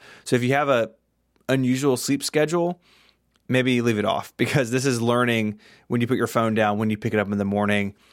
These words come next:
It's charging it to eighty percent, which it probably does really quickly, and then charges the last twenty percent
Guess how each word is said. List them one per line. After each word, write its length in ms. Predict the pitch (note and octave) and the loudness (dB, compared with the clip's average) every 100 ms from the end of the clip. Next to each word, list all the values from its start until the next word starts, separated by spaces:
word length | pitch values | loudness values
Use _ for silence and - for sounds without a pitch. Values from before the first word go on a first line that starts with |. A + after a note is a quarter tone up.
| - | -10
It's 160 | A#2+ - | -8 -2
charging 340 | C#3+ C3+ C3+ | 0 0 0
it 100 | C3 | -2
to 140 | B2+ A#2 | 0 0
eighty 180 | A#2+ | -2
percent, 380 | A#2 A2+ - A2+ | -4 -6 -4 -2
which 140 | A#2 A#2+ | -2 -2
it 40 | |
probably 260 | A#2+ G3 E3+ | -2 0 0
does 120 | A#2+ | 0
really 180 | A#2+ G#2+ | 0 0
quickly, 540 | F3+ F#3 A#2 G#2+ G#2 - - - _ - | -2 -2 0 -2 -4 -12 -20 -20 _ -2
and 100 | B2 | 0
then 120 | B2 | 0
charges 420 | - A#2+ A#2 A#2 | 0 0 0 -2
the 140 | A2+ | 0
last 320 | A2 A#2+ C3 - | 0 2 0 -2
twenty 200 | B2+ A#2 | -2 -2
percent 540 | - G#2+ - G#2+ G#2 | -4 -4 -2 -2 -2